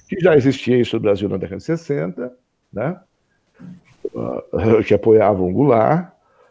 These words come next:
Isso é, é, é massacrado pela, pela ditadura militar,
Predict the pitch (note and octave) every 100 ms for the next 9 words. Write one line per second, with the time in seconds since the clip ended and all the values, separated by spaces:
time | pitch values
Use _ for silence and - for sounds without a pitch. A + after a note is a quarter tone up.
0 | _ - F3 - C3 A2+ F#2 G#2 D#2 F#2
1 | G2+ D#2 C#2 - _ _ _ _ _ _
2 | _ _ _ _ _ - G#2+ C3+ - C3
3 | - G#2 F#2+ G2 - G2 F2+ D#2+ C2+ B1
4 | - A#1+ C2 - - G2+ F2+ - G2 G2+
5 | A#2 D3 E3+ B2 D3+ F#3 F3